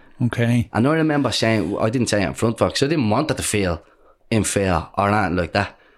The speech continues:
Speaker 2: But I remember when I got outside, I was like, "Lads, did you see that one?" And they were like, "What the fuck was that all about?" So that woman would have seen us dressed in tracksuits. She would have heard our accents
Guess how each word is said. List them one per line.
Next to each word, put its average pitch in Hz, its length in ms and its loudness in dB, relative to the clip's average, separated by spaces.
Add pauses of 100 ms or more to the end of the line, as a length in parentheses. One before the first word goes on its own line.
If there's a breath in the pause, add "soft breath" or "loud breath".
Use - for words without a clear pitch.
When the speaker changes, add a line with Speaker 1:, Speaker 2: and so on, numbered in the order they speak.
(720 soft breath)
Speaker 2:
But 104 220 0
I 104 100 2
remember 104 280 2
when 107 120 2
I 95 80 2
got 98 140 0
outside, 98 260 0
I 101 40 2
was 92 80 -2
like, 95 120 -2
"Lads, 98 180 0
did 107 140 -6
you 185 120 -2
see 156 280 -2
that 98 220 0
one?" 98 220 -2
And 95 140 0
they 98 100 2
were 92 120 0
like, 85 240 -4
"What 175 200 -6
the 113 60 -14
fuck - 260 -12
was - 100 -8
that 147 180 0
all 139 180 0
about?" 98 240 -2 (640 loud breath)
So 127 100 -2
that 170 180 0
woman 156 380 0
would 127 140 2
have 110 80 0
seen 113 420 2
us 104 200 0
dressed 92 300 -2
in 90 80 2
tracksuits. - 720 -4 (320)
She - 200 -6
would 104 120 0
have 90 100 -2
heard 101 220 0
our 85 160 2
accents - 480 -4